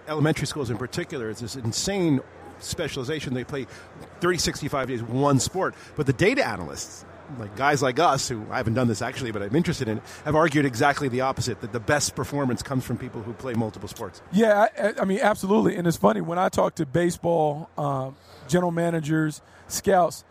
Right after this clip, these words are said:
Speaker 2: they're saying that they're looking for guys that come from multi-sport backgrounds because guys who have been playing baseball or one sport the entire time, they have a tendency to be able to burn themselves out or kinda tap out what their development could be. Whereas a guy that has played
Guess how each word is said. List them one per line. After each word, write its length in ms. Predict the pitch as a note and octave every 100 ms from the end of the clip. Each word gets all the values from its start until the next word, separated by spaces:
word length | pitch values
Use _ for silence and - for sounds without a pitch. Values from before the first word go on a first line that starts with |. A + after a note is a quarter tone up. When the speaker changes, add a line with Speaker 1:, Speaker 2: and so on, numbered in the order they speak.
| - - D3
Speaker 2:
they're 180 | F3+
saying 320 | G#3 G#3+ F#3+ E3
that 120 | D#3+
they're 160 | F3+
looking 280 | F3+ F#3 F3
for 120 | D3+
guys 320 | C#3+ D#3 D3+ C#3+
that 100 | D3
come 180 | F3 D#3+
from 300 | D#3 D3+ D#3 - - -
multi-sport 600 | D#3+ D#3+ D#3 D3+ D#3 C3
backgrounds 560 | D#3+ F3+ - C#3 A#2 A2
because 300 | D3 E3 C#3+
guys 300 | F3+ G3+ F#3+
who 60 |
have 80 | E3
been 160 | D#3+ D3
playing 300 | D#3+ D3+ C#3+
baseball 500 | D3+ D#3+ - D#3+ D3
or 60 |
one 200 | C#3 D#3
sport 340 | D3+ D#3 D#3+ - - - -
the 140 | D#3
entire 420 | D3 E3+ E3+ F3
time, 340 | F3 F#3 F#3 F3+ _ - - -
they 80 |
have 120 | F3 F#3
a 40 |
tendency 360 | A3 A3+ G#3 F3
to 60 |
be 120 | D#3 E3+
able 140 | D3+
to 80 | C#3
burn 260 | D3+ D#3
themselves 400 | D3 - D3 C3
out 240 | D3+ C#3 - -
or 80 | -
kinda 260 | D#3 F3 C#3+ - - - -
tap 300 | - G3+ F#3
out 220 | F#3 E3
what 280 | E3 D#3+ E3
their 160 | E3 D#3
development 560 | D3 C#3+ D#3+ D3+ D3
could 180 | - F#3+
be. 140 | C#3+ C#3
Whereas 460 | C#3+ F3+ F3 D3
a 60 | C#3+
guy 300 | D3+ F3 F3+
that 140 | E3
has 120 | D#3
played 420 | - E3+ E3 D#3